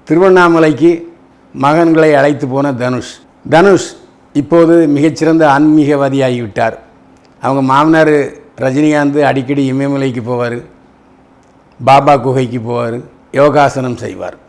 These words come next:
இவர் தன்னுடைய குலதெய்வ கோயிலான தேனியில் இருக்கிற கோவிலுக்கு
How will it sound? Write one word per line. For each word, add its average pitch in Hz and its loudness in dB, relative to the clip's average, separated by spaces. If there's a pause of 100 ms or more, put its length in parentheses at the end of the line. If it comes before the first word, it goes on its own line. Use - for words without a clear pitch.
(200)
இவர் 170 2 (200)
தன்னுடைய 143 0 (520)
குலதெய்வ 156 0
கோயிலான 139 -2
தேனியில் 143 -2
இருக்கிற 123 -4 (120)
கோவிலுக்கு 143 -2